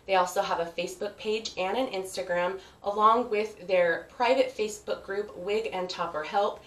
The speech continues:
I'll have all those links down below, along with the link to this beautiful wig as well.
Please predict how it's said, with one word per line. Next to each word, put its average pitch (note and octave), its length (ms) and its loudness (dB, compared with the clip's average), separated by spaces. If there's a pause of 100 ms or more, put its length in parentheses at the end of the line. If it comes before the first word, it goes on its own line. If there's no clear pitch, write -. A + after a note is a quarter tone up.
(160)
I'll F3+ 80 2
have F3+ 260 0 (140)
all A#3 220 10
those B3+ 240 8
links G#3+ 180 2
down G3+ 220 -2
below, F3 400 4 (320)
along G#3+ 520 6
with - 240 8
the G#3 100 0
link G3 400 -2
to G#3 140 -2
this G#3 280 -2
beautiful G3 720 -4
wig E3+ 280 6
as E3+ 280 -4
well. E3 420 -4